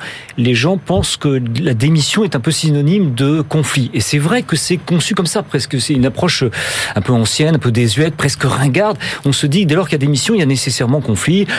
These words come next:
Vous nous abandonnez, c'est une trahison, ça veut dire qu'on n'est pas assez beau pour vous. Et en fait, euh, il faut pas le traiter comme ça. Si on le traite en se disant, bah non, euh, je, euh, je, je, je vais nécessairement me disputer avec celui qui s'en va ou celle ou celui qui s'en va,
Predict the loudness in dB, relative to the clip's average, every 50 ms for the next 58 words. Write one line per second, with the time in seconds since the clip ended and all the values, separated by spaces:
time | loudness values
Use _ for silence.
0 | -2 0 2 2 2 2 2 2 2 0 0 2 2 2 4 2 2 0 0 0
1 | 0 0 -2 -2 -2 -2 0 0 2 2 0 2 2 0 0 0 -2 0 0 0
2 | 2 0 -2 -2 0 -2 0 0 0 0 0 -2 0 2 2 2 0 -2 -4 -4
3 | -4 -6 -6 -2 0 2 2 2 2 2 0 0 0 0 0 2 2 4 2 0
4 | -2 -4 -8 -6 -2 -2 0 0 0 0 0 -2 0 0 0 0 0 0 0 -2
5 | 0 0 -2 -2 -2 -4 -6 -2 0 0 0 0 0 -2 -2 0 0 0 0 0
6 | 0 0 2 2 2 2 2 4 4 4 4 4 2 2 2 0 0 2 2 0
7 | 0 -2 -4 -6 -6 -6 -8 -4 -2 0 2 2 2 2 0 0 0 0 0 0
8 | 0 0 0 0 0 0 0 0 0 -2 0 2 2 2 2 2 2 2 4 2
9 | 2 2 0 -2 -2 0 0 2 2 2 2 2 2 2 0 0 0 0 0 -2
10 | 0 0 -2 0 2 2 2 2 2 0 0 0 0 0 0 2 0 0 0 -2
11 | -2 0 0 0 0 0 0 -2 0 0 0 0 2 0 -2 -2 -2 0 2 2
12 | 2 0 0 0 0 0 0 0